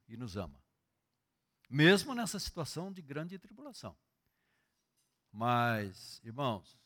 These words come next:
eu não quero ficar aqui para a grande tribulação. E para isso, o Senhor, Ele fala assim, "Sede perfeitos", lá em, em Mateus cinco, quarenta e oito.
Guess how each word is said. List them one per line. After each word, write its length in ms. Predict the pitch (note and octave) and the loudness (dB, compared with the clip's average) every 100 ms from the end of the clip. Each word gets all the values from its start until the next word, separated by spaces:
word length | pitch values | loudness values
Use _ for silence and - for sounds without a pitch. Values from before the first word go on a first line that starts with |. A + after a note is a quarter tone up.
| _ _ _ _ _ _ _ _ _ _ _ - | _ _ _ _ _ _ _ _ _ _ _ 0
eu 220 | C#3+ F3 | 2 2
não 200 | F#3+ A#3+ | -2 -6
quero 360 | D3 G#2+ G2+ E2 _ _ _ _ _ _ _ _ _ _ | -4 -4 -4 -6 _ _ _ _ _ _ _ _ _ _
ficar 300 | - A2 G#2 G2+ | -16 -8 -6 -6
aqui 200 | - G#2 | -8 -14
para 160 | G#2 | -12
a 20 | |
grande 200 | G#2+ G#2+ | -10 -12
tribulação. 500 | - G#2 A2+ A2 - - _ _ _ _ _ _ _ _ | -14 -16 -16 -18 -20 -20 _ _ _ _ _ _ _ _
E 80 | B2 | -4
para 220 | - C#3 | 2 6
isso, 440 | D#3+ E3 - G#2 - _ _ _ _ | 8 6 2 -8 -14 _ _ _ _
o 80 | A2+ | -12
Senhor, 440 | - C#3+ C3 C3+ C#3 | -4 0 2 2 2
Ele 140 | C3+ | 2
fala 240 | C3 B2 | 2 2
assim, 380 | A#2 - A2 F#2+ - | 0 -2 -8 -10 -14
"Sede 480 | - - G#3+ A#3+ E3 | -6 0 2 2 0
perfeitos", 760 | - B2+ A#2 - G3 D#3+ - F#2 | -2 -2 -2 2 2 0 -6 -6
lá 160 | B2 B2+ | -2 -2
em, 160 | B2 - | -4 -6
em 640 | B2 B2 D3 E3+ E3+ D#3 | -4 -4 -6 -10 -16 -12
Mateus 640 | B2 A#2 - B2+ C3+ - - | -6 -6 -4 -6 -4 -6 -6
cinco, 320 | C#3+ D#3+ F3 | -6 -6 -8
quarenta 360 | E3+ E3 D3 | -6 -4 -4
e 40 | D3 | -4
oito. 260 | A2+ G2 | -4 -6